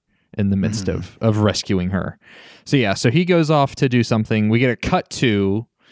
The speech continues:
Speaker 1: a, a, another, another yet to be defined character. Um, her name is, uh, they, they introduce her as the president, um, of Syntech.
Speaker 2: Oh, yeah. Okay.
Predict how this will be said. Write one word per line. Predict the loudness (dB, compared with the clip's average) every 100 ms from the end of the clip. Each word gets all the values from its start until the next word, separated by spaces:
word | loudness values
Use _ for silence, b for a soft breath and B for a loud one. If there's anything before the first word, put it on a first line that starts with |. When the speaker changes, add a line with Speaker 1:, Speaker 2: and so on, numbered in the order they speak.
| b b b _ -8
Speaker 1:
a, | -4 -4
a, | -2
another, | 0 2 2 2 2
another | 2 2 2 2 2
yet | 0 0 -2
to | -2
be | 0 0 0 -2
defined | -2 0 0 0 -2 -4
character. | -4 -2 -2 -4 -4 -2 -2 -4 -4
Um, | -4 -4 -6 -10 -12 _ _ -20 -20 -6
her | -2
name | 0 0 -2 -2 -4
is, | -2 -2 -2 -2 -2
uh, | 0
they, | 2 0
they | 2 2
introduce | 2 0 0 2
her | 2 2
as | 2 2 0 -4
the | -4
president, | 0 0 0 -2 -4 -6 -12 _ b b b b b 0
um, | 2 2 2 0 -2 -6 _ -2
of | 0 0 -2
Syntech. | -6 -4 0 2 2 0 -2 -4 -6 -12 -12 b b b b b b b
Speaker 2:
Oh, | 2 2
yeah. | 2 0 0 -4 -4
Okay. | -2 0 -2